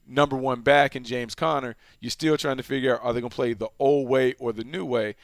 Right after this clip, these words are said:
And so the more that they play, the more we'll get a chance to see. This weekend will be good, the Jacksonville Jaguars, even though the Jaguars aren't great,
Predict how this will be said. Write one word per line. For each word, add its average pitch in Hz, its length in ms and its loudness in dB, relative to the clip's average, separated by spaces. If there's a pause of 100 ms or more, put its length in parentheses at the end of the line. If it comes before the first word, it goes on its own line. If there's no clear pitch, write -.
(180)
And 123 120 -8
so 131 160 0
the 120 140 -2
more 135 320 2
that 131 200 -2
they 127 180 0
play, 170 540 0 (280)
the 127 120 -2
more 135 260 2
we'll 131 140 -2
get 120 160 -2
a 113 40 -6
chance 117 340 -8
to 107 60 -14
see. 113 300 -8 (280)
This 165 220 4
weekend 175 380 -2
will 147 80 -2
be 143 160 -2
good, 139 220 0
the 127 80 -8
Jacksonville 127 380 0
Jaguars, 120 500 0
even 151 200 -6
though 123 100 -4
the 113 80 -18
Jaguars 120 520 0 (120)
aren't 120 300 -4
great, 131 400 -2